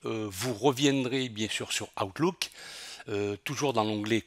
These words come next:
Call Dev Synchronizer. La dernière manipulation, c'est Synchronize Now, synchroniser maintenant. Et comme nous pouvons le voir, test synchro apparaît.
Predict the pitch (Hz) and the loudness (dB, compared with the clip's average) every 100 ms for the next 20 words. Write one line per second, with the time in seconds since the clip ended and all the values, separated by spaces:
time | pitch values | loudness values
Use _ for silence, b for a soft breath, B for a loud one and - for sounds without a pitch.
0 | - 147 127 123 113 - 110 - 98 87 | 4 6 6 4 4 2 0 -4 -6 -4
1 | 110 120 101 98 120 120 113 107 101 - | -2 4 4 6 4 4 0 -2 -4 -6
2 | 92 95 - 101 113 - B B B - | -4 -2 -2 -2 -8 -10 B B B 0
3 | - 117 110 - B B - - 139 - | 4 4 2 0 B B 2 4 4 2
4 | 117 117 120 107 110 95 - - - 135 | 0 2 2 0 0 -2 -6 -4 0 0
5 | - 117 117 107 127 - 110 113 120 110 | 0 -2 -2 0 0 0 -4 -2 0 -2
6 | 95 98 - 113 - 160 143 - 120 110 | -2 -4 -4 -2 2 2 0 -4 -4 -2
7 | 95 92 110 - B B B _ 175 156 | -2 -2 -4 -4 B B B _ 6 6
8 | - - 113 104 - 135 - - 135 113 | 4 0 0 -2 -4 -6 -2 2 4 4
9 | 95 | 0